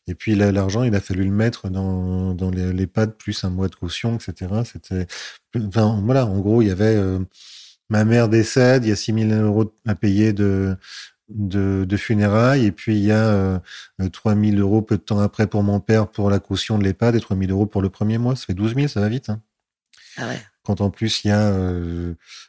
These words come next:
Speaker 1: il y a, euh, deux mille et quelques de,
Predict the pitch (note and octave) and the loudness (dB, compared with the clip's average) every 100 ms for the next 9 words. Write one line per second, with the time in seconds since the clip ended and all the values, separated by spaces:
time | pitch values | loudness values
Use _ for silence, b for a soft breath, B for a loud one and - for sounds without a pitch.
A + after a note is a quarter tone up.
0 | _ F#2+ F#2 F2+ G2 G2+ G2 F2+ F2+ F#2 | _ -4 -4 -2 0 0 0 -2 -2 -4
1 | F2+ F2 F2 F2+ F2 F2+ F#2+ F#2+ G2 G2 | -4 -4 -4 -4 -4 -2 0 2 0 0
2 | G2+ G2 - G#2 G2+ G2 G2+ F#2 F#2 F#2 | 0 -2 0 0 0 -2 -4 -2 -2 -4